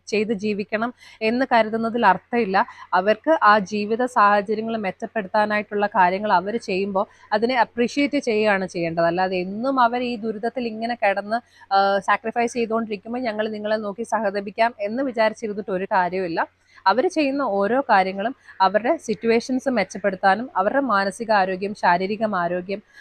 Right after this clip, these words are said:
ആഹ്, ഫിനാൻഷ്യൽ സെറ്റപ്പ് ഒക്കെ, ആഹ്, ഇംപ്രൂവ് ചെയ്യാനുള്ള കാര്യങ്ങളാണ് അവര് ചെയ്യുന്നത്. അപ്പൊ അതിനെ അപ്രീഷിയേറ്റ് ചെയ്യുക എന്നുള്ളതാണ് നമ്മൾ ഏതൊരു മലയാളികൾക്കും, ആഹ്, ചെയ്യാൻ പറ്റുന്ന ഒരു കാര്യം.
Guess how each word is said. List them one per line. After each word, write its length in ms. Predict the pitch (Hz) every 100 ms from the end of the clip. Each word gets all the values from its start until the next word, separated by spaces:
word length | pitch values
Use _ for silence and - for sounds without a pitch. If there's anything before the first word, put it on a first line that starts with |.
| - 185
ആഹ്, 220 | 185 180
ഫിനാൻഷ്യൽ 560 | - 202 202 208 240 214
സെറ്റപ്പ് 380 | 202 208 196 247
ഒക്കെ, 360 | 208 202 - 349 320 208
ആഹ്, 220 | 202 202
ഇംപ്രൂവ് 360 | 214 220 254 254
ചെയ്യാനുള്ള 360 | 226 220 214
കാര്യങ്ങളാണ് 480 | 208 185 180 180 170
അവര് 200 | 160 165
ചെയ്യുന്നത്. 340 | - 151 143 139
അപ്പൊ 120 | 240
അതിനെ 240 | 254 359
അപ്രീഷിയേറ്റ് 520 | 339 320 302 320 320
ചെയ്യുക 200 | 311 285
എന്നുള്ളതാണ് 480 | 262 254 247 240 226
നമ്മൾ 220 | 226 214 208
ഏതൊരു 300 | 214 240 233
മലയാളികൾക്കും, 720 | 208 202 202 208 208 202 220 _ - -
ആഹ്, 160 | 185 185
ചെയ്യാൻ 320 | 214 208 208
പറ്റുന്ന 240 | 202 180
ഒരു 120 | 180 175
കാര്യം. 280 | 151 135